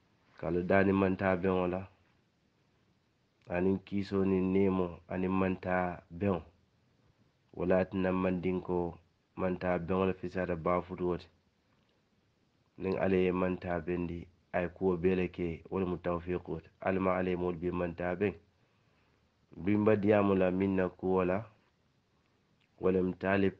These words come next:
Ahmed Bensouda ti, K M la kiyamaano.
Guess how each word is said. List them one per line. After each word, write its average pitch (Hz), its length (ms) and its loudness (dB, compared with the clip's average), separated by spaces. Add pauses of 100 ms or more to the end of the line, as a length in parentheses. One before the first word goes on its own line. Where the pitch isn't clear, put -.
(180)
Ahmed 92 440 -4
Bensouda 90 560 -2
ti, 87 160 -12 (1200)
K 95 280 6
M 92 160 0 (300)
la 87 140 -4
kiyamaano. 95 720 2